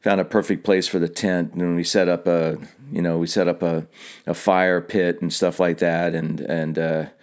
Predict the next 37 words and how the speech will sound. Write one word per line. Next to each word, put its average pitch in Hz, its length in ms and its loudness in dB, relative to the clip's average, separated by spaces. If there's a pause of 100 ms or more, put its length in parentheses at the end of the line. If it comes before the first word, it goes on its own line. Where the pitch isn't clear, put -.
(240)
it 107 120 2
was 92 180 2
gorgeous. 87 500 0
The 85 100 -2
night 90 200 2
was 82 200 0
beautiful. 87 800 0 (500)
It 107 60 -4
got 185 260 2
cold. 135 360 4
It 104 40 -4
got 107 140 4
down 98 340 2
to, - 60 -10
like, 92 180 0
thirties, 98 760 0
li-, 90 260 2
like, 95 280 2
well, 85 340 0
it - 80 -2
actually 92 380 2
got 85 140 0
down 87 160 2
to 80 60 -2
thirty, 85 420 2
but 80 280 -2
we 101 140 2
were 95 60 2
nice 90 260 0
and 85 120 0
warm, 82 380 0
toasty, 85 500 0
our 80 60 2
blank-, 80 340 -2
you 82 60 -2
know, 80 80 -2
our 76 220 -4